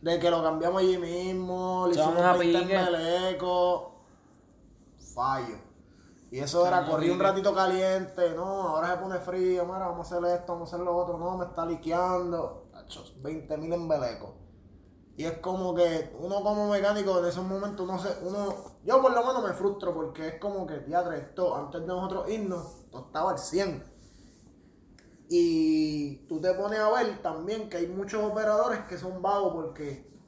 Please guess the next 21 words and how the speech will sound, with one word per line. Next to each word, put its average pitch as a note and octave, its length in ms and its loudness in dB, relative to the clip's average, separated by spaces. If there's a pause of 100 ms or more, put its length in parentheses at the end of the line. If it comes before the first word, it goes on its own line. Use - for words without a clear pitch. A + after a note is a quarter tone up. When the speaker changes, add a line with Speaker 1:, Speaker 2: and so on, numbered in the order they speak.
(1300)
Speaker 1:
de F3 320 0
cuatro, G3+ 720 4 (360)
tres A3+ 260 -2
bregaban G3+ 440 2
al G#3 80 2
cien B3 460 -6
y D3+ 140 -8
tú D#3 100 -8
los F3 120 -2
chequeaste, G3 520 -2
los G3 120 -6
prendiste F3+ 520 -6
y D3 60 -2
todo, E3 140 -2
y E3 60 0
a D3 80 2
los C#3+ 120 -2
otros F3 340 -2
dos A#3+ 360 0 (600)
se C#3 180 -12
chequearon, A#3+ 800 0